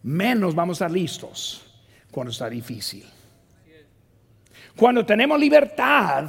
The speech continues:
y si no tomamos decisiones en la libertad, quitando la libertad va a ser mucho más difícil. Si no estamos decididos ya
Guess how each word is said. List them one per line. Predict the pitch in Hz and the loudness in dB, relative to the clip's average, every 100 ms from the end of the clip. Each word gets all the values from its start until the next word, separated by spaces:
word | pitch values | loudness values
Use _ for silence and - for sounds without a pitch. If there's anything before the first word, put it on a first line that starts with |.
| - - | -12 -10
y | - 208 | -2 0
si | - 254 | 2 2
no | 294 | 4
tomamos | 302 302 | 4 6
decisiones | 285 - 262 - 277 277 - | 4 2 -2 0 2 0 0
en | 254 247 | 0 2
la | 240 | 2
libertad, | 247 240 214 - 269 254 190 208 202 - - - - | 2 2 2 2 4 4 2 0 -2 -12 -20 -20 0
quitando | 269 180 - 247 349 359 294 | 0 0 0 2 4 4 4
la | 220 | 4
libertad | 190 180 175 151 190 | 2 0 -2 2 2
va | 196 | 2
a | 196 | 0
ser | 196 | 0
mucho | 185 180 180 | 0 -2 -4
más | |
difícil. | 165 175 156 117 117 92 _ _ _ _ _ _ _ _ _ _ - | -4 -6 -8 -8 -12 -14 _ _ _ _ _ _ _ _ _ _ -18
Si | - 247 | -2 0
no | 254 330 | 4 2
estamos | 262 311 330 | 4 2 2
decididos | 294 277 247 233 202 285 320 302 285 165 | 0 0 -2 0 2 2 6 6 6 2
ya | 277 302 302 381 - | 2 2 0 -6 -6